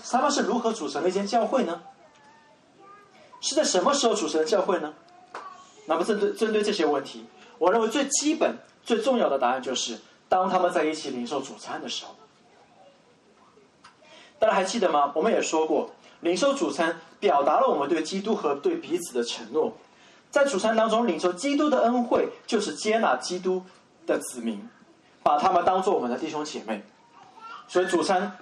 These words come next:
本身让我们对彼此做出承诺，使我们不再是一群基督徒，而成为了一个地方教会。所以在主餐当中，我们聚集在一起，成为了一个身体。正如保罗所说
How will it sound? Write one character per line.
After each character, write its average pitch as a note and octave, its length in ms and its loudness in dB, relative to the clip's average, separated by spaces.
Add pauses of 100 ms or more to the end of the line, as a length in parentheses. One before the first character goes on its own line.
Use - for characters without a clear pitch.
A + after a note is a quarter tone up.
本 D#3+ 200 0
身 D4 260 4
让 C#4 160 4
我 E3 80 2
们 C3 160 -2
对 D#3+ 100 0
彼 D#3 220 -6
此 - 160 -12
做 D#3+ 180 0
出 C#3+ 120 -6
承 A2+ 240 -8
诺， C3 200 -4 (140)
使 - 300 -2
我 E3 100 2
们 C#3 100 -2
不 D#3 120 -2
再 F#3 160 4
是 E3 280 -2 (180)
一 C4+ 120 -2
群 C#3+ 240 -6
基 A#2 140 -8
督 E3 120 2
徒， A#2 240 -8 (160)
而 C#3 120 -2
成 C#3 200 -4
为 C3+ 80 4
了 C3 140 0
一 B2 100 -6
个 C3 140 0
地 F3+ 240 -6
方 A#2+ 180 -2
教 - 180 -6
会。 - 200 -12 (560)
所 D#3 160 0
以 D#3 40 4
在 D#3+ 100 2
主 C3+ 160 -2
餐 C3+ 180 -2
当 B2+ 160 0
中， B2+ 180 -4 (220)
我 C#3 100 0
们 D#3 120 0
聚 C#4+ 120 -2
集 G#3 120 -4
在 G#3 120 2
一 G#3 140 0
起， - 320 -8 (220)
成 C#3 240 -4
为 D3 80 2
了 B2+ 60 -2
一 A#2+ 120 -2
个 B2+ 100 -4
身 C3+ 220 -6
体。 - 220 -16 (360)
正 F3 120 2
如 E3 120 4
保 B2 160 2
罗 B2 140 2
所 B2+ 160 -4
说 B2+ 260 -4